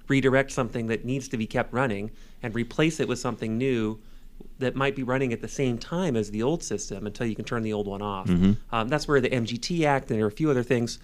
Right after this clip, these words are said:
Speaker 1: um, out there, but, uh, it is a real challenge overcoming legacy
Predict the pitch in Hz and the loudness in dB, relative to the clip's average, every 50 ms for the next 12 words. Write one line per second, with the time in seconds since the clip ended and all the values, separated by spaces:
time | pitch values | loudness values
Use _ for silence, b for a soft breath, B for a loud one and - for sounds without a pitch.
0 | b b b b b b - 113 110 107 107 - - 123 127 123 - 113 107 107 | b b b b b b 0 0 2 2 0 0 2 2 2 2 4 2 2 2
1 | 107 - 113 107 107 - - b b b b b b b 113 113 - 139 135 151 | 2 2 2 0 0 -2 -6 b b b b b b b -2 0 2 4 6 6
2 | 160 139 135 120 113 123 120 113 - - 117 107 104 101 101 95 127 107 104 104 | 6 6 6 4 6 6 4 4 2 0 0 0 0 0 0 0 0 0 0 -2
3 | - 117 110 107 104 104 104 104 104 101 - - 110 104 98 - | -2 0 0 2 2 2 2 0 0 -2 -4 -4 -6 -4 -6 -6